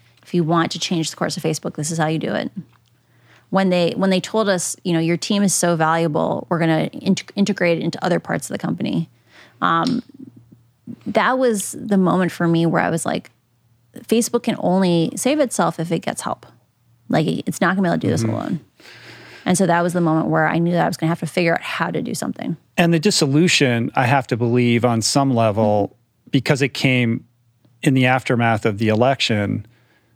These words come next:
Speaker 2: it feels like, well, the heat's kinda off because we're now on the other side of the election.
Speaker 1: Yeah, there wasn't,
Speaker 2: So
Speaker 1: there wasn't blood on
Speaker 2: the
Speaker 1: the
Speaker 2: pressure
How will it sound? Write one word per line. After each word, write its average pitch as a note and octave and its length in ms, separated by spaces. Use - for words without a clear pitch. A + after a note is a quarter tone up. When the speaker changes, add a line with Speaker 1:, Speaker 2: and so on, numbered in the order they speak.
Speaker 2:
it B2+ 100
feels B2 440
like, A2+ 280
well, D3+ 360
the C3 160
heat's D#3 340
kinda B2+ 260
off A#2 380
because A2+ 380
we're A#2+ 100
now A2 280
on G#2+ 100
the G#2+ 100
other G2+ 160
side G2+ 240
of G2+ 60
the G2+ 140
election. G#2+ 440
Speaker 1:
Yeah, - 40
there G#2 100
wasn't, - 160
Speaker 2:
So A#2 180
Speaker 1:
there F#3+ 120
wasn't F#3 240
blood E3 160
on E3 80
Speaker 2:
the D#3 40
Speaker 1:
the D3+ 60
Speaker 2:
pressure D#3 340